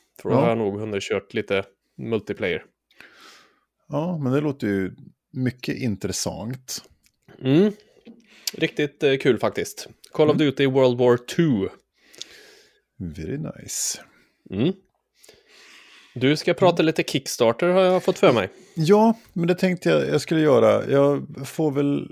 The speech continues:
Speaker 2: anses vid det här laget vara någon slags Kickstarter-veteran eller
Speaker 1: Mm.
Speaker 2: beroende eller,
Speaker 1: Ja,
Speaker 2: ja,
Speaker 1: junkie.
Speaker 2: ad-, junkie eller vad man nu kallar det.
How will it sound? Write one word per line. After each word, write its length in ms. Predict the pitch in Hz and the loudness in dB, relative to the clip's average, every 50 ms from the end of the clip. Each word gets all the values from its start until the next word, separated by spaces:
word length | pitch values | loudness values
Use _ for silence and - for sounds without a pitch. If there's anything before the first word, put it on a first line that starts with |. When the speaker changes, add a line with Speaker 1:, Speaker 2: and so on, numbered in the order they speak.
| - - - | -16 -18 -10
Speaker 2:
anses 1000 | - 151 147 135 120 117 110 - - 147 147 143 131 - - - - - - | -4 -4 -2 -2 -2 -2 -4 -4 -2 0 0 0 0 -2 -2 -4 -4 -4 -6
vid 160 | 127 127 143 | -2 -2 0
det 60 | 131 127 | 2 4
här 120 | 117 110 | 2 2
laget 540 | 107 110 107 104 98 98 95 101 98 - - | 2 2 2 4 4 2 0 -4 -6 -6 -6
vara 280 | 95 101 107 107 110 | -2 0 0 0 0
någon 140 | 110 110 110 | 0 -2 -4
slags 440 | 107 - 95 85 - - - - - | -2 -4 -6 -6 -6 -8 -10 -10 -10
Kickstarter-veteran 1600 | - - 117 110 - - - - 127 113 110 - - 113 104 92 98 107 - - 120 117 123 117 110 104 98 95 92 92 98 101 - | -6 -6 -6 -4 -4 0 4 4 4 4 4 -2 -2 -4 -2 0 0 -2 0 0 2 2 4 4 4 2 2 -2 -4 -6 -6 -10 -8
eller 560 | - 107 104 98 98 98 98 98 98 98 98 - - | -4 -2 -2 0 0 0 0 0 0 -2 -6 -6 -4
Speaker 1:
Mm. 300 | 139 131 139 147 190 196 196 - _ _ _ _ _ _ | -4 0 2 2 2 0 0 -4 _ _ _ _ _ _
Speaker 2:
beroende 1000 | 120 113 98 120 120 117 113 113 104 95 95 92 92 87 90 90 90 92 92 95 - _ _ _ _ _ _ _ - 113 | -14 -4 2 4 4 4 4 2 2 0 -2 -2 -2 -4 -6 -4 -4 -4 -4 -6 -8 _ _ _ _ _ _ _ -8 -6
eller, 520 | 107 98 95 95 95 92 90 90 90 - _ _ _ _ _ _ _ _ _ _ _ _ - _ _ | -4 -4 -4 -4 -4 -4 -4 -6 -10 -16 _ _ _ _ _ _ _ _ _ _ _ _ -20 _ _
Speaker 1:
Ja, 300 | 113 110 104 90 85 - | -4 -2 -2 -2 -4 -6
Speaker 2:
ja, 300 | - 117 107 123 113 107 | -8 -2 0 2 4 4
Speaker 1:
junkie. 380 | 101 92 - _ - 107 104 - - | 2 0 -6 _ -4 -4 -4 -4 -6
Speaker 2:
ad-, 80 | 123 110 | -10 -2
junkie 680 | 101 117 104 101 90 82 - _ - - 98 101 104 98 | 0 0 0 0 -2 -6 -10 _ -8 -8 -6 -6 -6 -6
eller 120 | 104 107 | -4 -2
vad 120 | 101 104 | -2 -2
man 100 | 104 101 | -2 -2
nu 100 | 101 101 | -4 -6
kallar 380 | 98 - - 107 101 95 95 98 | -4 -2 -2 -2 0 -2 -4 -4
det. 180 | 98 98 98 | -4 -6 -6